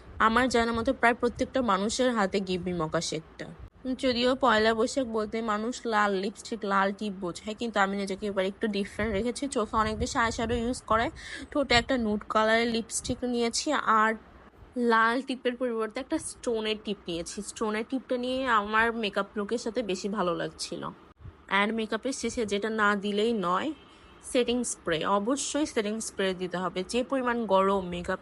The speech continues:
তো একদম ধুয়ে চলে যাবে। আমি এই মেকআপ করে একদম রাত দশটা এগারোটা পর্যন্ত ছিলাম। বিশ্বাস করেন, এক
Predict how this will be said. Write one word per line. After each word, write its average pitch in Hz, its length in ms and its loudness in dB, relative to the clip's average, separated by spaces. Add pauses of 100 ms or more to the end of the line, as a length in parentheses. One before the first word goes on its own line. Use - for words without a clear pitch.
(100)
তো - 60 -4
একদম 208 320 0 (100)
ধুয়ে 208 280 0
চলে 170 260 -2
যাবে। 147 220 -6 (520)
আমি 240 360 0
এই 247 80 0
মেকআপ 233 380 -2
করে 254 160 2
একদম 233 340 0
রাত 214 200 4
দশটা 208 400 0
এগারোটা 202 300 0
পর্যন্ত 202 440 -2
ছিলাম। 220 340 -4
বিশ্বাস 262 460 -2
করেন, 226 440 0
এক 254 160 0